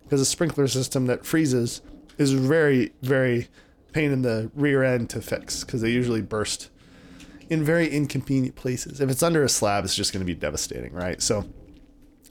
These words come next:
take a look at these categories. We'll provide links in the episode description so you can go out and take a, a peek at what all these numbers are and start thinking about them for either your current property or the next property you're gonna start looking at.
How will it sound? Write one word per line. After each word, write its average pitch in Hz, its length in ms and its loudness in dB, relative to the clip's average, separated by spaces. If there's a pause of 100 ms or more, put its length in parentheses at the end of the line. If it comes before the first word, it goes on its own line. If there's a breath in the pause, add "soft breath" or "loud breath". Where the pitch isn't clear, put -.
take 202 160 4
a 208 40 4
look 165 160 2
at - 60 -10
these 135 160 2
categories. 110 560 0
We'll 135 100 2
provide 139 360 0
links 127 420 0 (340 loud breath)
in 135 180 0
the 117 280 0 (120)
episode 135 380 0
description 104 500 -2
so - 140 -4
you 117 160 -2
can 117 80 0
go 135 160 4
out 120 160 0
and - 80 -12
take 117 240 -4
a, 101 240 0
a 82 100 -16
peek - 480 -4 (380 loud breath)
at 110 120 0
what 120 120 2
all 104 100 2
these 101 180 -2
numbers 104 340 -2
are 98 240 -2
and 104 100 -4
start 113 300 -2
thinking 117 220 -2
about 98 300 -2
them 101 180 -4
for 107 320 0
either 107 220 -4
your 104 160 -4
current - 360 -2
property 113 560 0 (420 loud breath)
or 139 120 0
the 131 80 0
next 131 240 -2
property 107 420 -4
you're 95 80 -4
gonna 95 60 -6
start - 280 -2
looking 90 260 -8
at. 87 220 -8